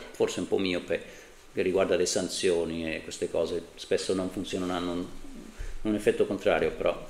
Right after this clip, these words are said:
un discorso più lungo. Ma vogliamo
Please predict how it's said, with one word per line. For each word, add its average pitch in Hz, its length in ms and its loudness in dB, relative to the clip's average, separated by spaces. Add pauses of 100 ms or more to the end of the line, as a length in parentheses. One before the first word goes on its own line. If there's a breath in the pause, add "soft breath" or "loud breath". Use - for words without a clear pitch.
(120)
un 104 80 -2
discorso 98 380 0
più 98 160 -2
lungo. 82 360 -4 (220 loud breath)
Ma - 260 -4 (120)
vogliamo 147 840 12